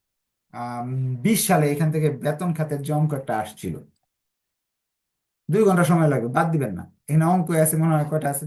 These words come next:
দেখাইনি। অঙ্ক আছে আটে আছে মাত্র একটা, এটা না করলে চলবে, আসে না কখনো। আর সাতে আছে দুইটা মাত্র অঙ্ক, এই যে দুইটা, দুইটা বাদ দিবেন না, দুইটা ইম্পর্টেন্ট মনে করেন আপনার জন্য দুইটাই। আর যে আপনি বলেন না স্যার একটা কমায় দেন, এই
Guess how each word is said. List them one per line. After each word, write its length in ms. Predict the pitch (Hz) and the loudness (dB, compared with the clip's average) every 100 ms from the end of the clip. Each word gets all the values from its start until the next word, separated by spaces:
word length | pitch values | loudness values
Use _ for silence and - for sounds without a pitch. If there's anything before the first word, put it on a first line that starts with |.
| 139 | -8
দেখাইনি। 360 | 135 95 85 - _ _ _ _ _ _ _ _ _ _ _ _ _ _ _ _ _ _ _ _ - | -6 -8 -10 -14 _ _ _ _ _ _ _ _ _ _ _ _ _ _ _ _ _ _ _ _ -4
অঙ্ক 160 | 143 147 131 | -2 0 0
আছে 220 | 135 147 139 135 131 175 _ _ _ _ _ _ _ _ _ _ 147 | 0 0 0 0 0 -4 _ _ _ _ _ _ _ _ _ _ -2
আটে 160 | 156 175 156 | 0 2 0
আছে 120 | 156 143 | 0 -4
মাত্র 140 | 160 175 | -2 -4
একটা, 220 | 175 - 160 151 | -4 -2 -2 0
এটা 120 | 143 147 | 0 0
না 60 | 156 | -2
করলে 160 | 156 147 | -2 -2
চলবে, 180 | 156 147 143 | -2 0 0
আসে 100 | 147 | 0
না 40 | 139 139 | -8 -6
কখনো। 220 | 160 196 - _ _ _ _ _ _ _ _ _ _ 135 | -6 -6 -12 _ _ _ _ _ _ _ _ _ _ -12
আর 60 | - | -2
সাতে 220 | 175 180 180 | 0 2 2
আছে 120 | 160 143 | 2 0
দুইটা 180 | 170 123 113 | 0 -2 -8
মাত্র 120 | - | -8
অঙ্ক, 120 | 95 107 | -10 -6
এই 40 | 120 | -6
যে 60 | 117 | -6
দুইটা, 180 | 120 - - | -8 -12 -4
দুইটা 160 | 143 180 | 0 4
বাদ 100 | 175 180 | 4 4
দিবেন 140 | 180 | 4
না, 60 | 156 | 4
দুইটা 160 | 190 185 160 | 4 4 2
ইম্পর্টেন্ট 280 | 135 110 110 | 0 -4 -4
মনে 120 | 135 | -4
করেন 160 | 123 87 - | -4 -8 -8
আপনার 160 | 135 143 | -6 -2
জন্য 120 | 147 160 | 0 2
দুইটাই। 240 | 160 110 - - _ _ _ 127 | 0 -2 -6 -16 _ _ _ -4
আর 60 | 135 | 2
যে 60 | 156 | 4
আপনি 100 | 165 165 | 4 2
বলেন 160 | 160 156 151 | 2 2 2
না 60 | 151 | 2
স্যার 120 | 147 | 0
একটা 120 | 147 147 | -4 -6
কমায় 220 | 160 165 151 | -4 -2 -4
দেন, 100 | 185 - _ _ _ _ _ _ _ _ | -8 -12 _ _ _ _ _ _ _ _
এই 60 | _ | _